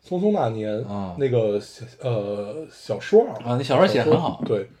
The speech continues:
Speaker 1: 那小说大概看过得有七八遍了。
Speaker 2: 那小说当年看的时候，我觉得他妈就是写，在写我们身边的事，
Speaker 1: 对，
Speaker 2: 就这种感觉。
Speaker 1: 因为，因为就是他其实就是比我们大两届，大两届那一代，
Speaker 2: 嗯。
Speaker 1: 因为写的真事儿嘛。
Speaker 2: 我记得我在校内上，我还跟他是，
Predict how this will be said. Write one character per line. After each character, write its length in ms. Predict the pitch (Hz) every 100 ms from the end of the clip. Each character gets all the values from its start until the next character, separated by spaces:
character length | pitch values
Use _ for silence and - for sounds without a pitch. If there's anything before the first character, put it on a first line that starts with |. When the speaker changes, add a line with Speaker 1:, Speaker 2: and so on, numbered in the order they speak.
| _ _ -
Speaker 1:
那 80 |
小 120 | 202 165
说 100 | 233
大 100 | 240
概 140 | 254
看 220 | 254 254
过 100 | 165
得 80 | 143
有 140 | 208 123
七 160 | -
八 100 | 233
遍 140 | 277 311
了。 160 | -
Speaker 2:
那 60 | 233
小 120 | 190
说 80 | 180
当 160 | 196 226
年 120 | 220
看 200 | - 190
的 60 |
时 60 | 156
候， 40 | 190
我 60 |
觉 140 | 120 139
得 60 |
他 100 | 165
妈 160 | 190 202
就 160 | 202
是 80 | 151
写， 220 | - 113 95
在 120 | -
写 240 | 139 - 98
我 80 | 101
们 80 |
身 200 | 90 123
边 160 | 120 117
的 80 | 107
事， 140 | -
Speaker 1:
对， 160 | 175 -
Speaker 2:
就 80 | -
这 80 | 240
种 100 | 262
感 180 | 214 180
觉。 80 | - -
Speaker 1:
因 80 | 254
为， 60 | 285
因 20 |
为 0 |
就 140 | 240
是 100 | 156
他 160 | 123 262
其 140 | 254
实 80 | 269
就 80 | 254
是 80 | 185
比 120 | 123
我 140 | 202
们 140 | 220 107
大 200 | 214 175
两 240 | 123 -
届， 280 | - 208 - _ _
大 160 | 190
两 180 | 139 107
届 280 | 101 175 147
那 80 | 139
一 140 | 131 147
代， 160 | 151
Speaker 2:
嗯。 40 | 131
Speaker 1:
因 60 |
为 60 | 220
写 140 | 196
的 80 | 110
真 200 | 107 247
事 120 | 254
儿 80 | 339
嘛。 100 | 113
Speaker 2:
我 140 | 139 143
记 240 | - 247
得 100 | 170
我 200 | 113 107
在 180 | 107 165
校 260 | - 202
内 160 | 190 196
上， 160 | 135 104
我 60 |
还 240 | 101 123 151
跟 240 | - 180
他 160 | 175 180
是， 180 | -